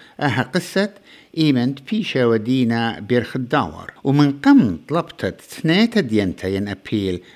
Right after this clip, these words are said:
بيد ديانا عمايا. خيورا اتقلوا لو ما اتعنت تخورتو الداور بسبختا واتعنت بسكينة قم ترعت خا جم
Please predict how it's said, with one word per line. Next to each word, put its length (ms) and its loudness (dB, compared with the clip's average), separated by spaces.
بيد 300 2
ديانا 520 -2
عمايا. 680 -8
خيورا 840 0
اتقلوا 720 0
لو 260 4
ما 300 0
اتعنت 500 -4
تخورتو 640 -4
الداور 600 -4
بسبختا 640 -6
واتعنت 540 -2
بسكينة 800 -4
قم 180 -6
ترعت 540 -4
خا 300 -4
جم 640 -4